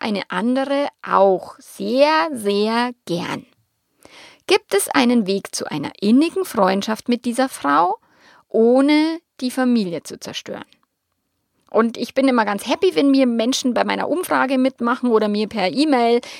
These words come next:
irgendwelche Fragen schreiben, weil da kriege ich immer ganz viele Ideen, was ich machen kann und welche Themen euch auch wirklich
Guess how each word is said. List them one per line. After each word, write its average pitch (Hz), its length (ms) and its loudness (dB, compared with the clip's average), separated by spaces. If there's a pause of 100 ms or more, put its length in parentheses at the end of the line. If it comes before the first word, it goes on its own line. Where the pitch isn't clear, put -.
(100)
irgendwelche 214 340 0
Fragen 214 400 0
schreiben, 208 560 0
weil 180 140 -2
da 180 220 -2 (260)
kriege 220 180 -6
ich 202 80 -8
immer 190 160 -4
ganz 180 220 -6
viele 196 180 -4
Ideen, 226 500 0
was 180 140 -8
ich 190 100 -12
machen 226 220 -4
kann 208 320 -4
und 160 160 -8
welche 170 220 -6
Themen 254 400 2
euch 269 500 2
auch 254 220 2
wirklich 247 340 -4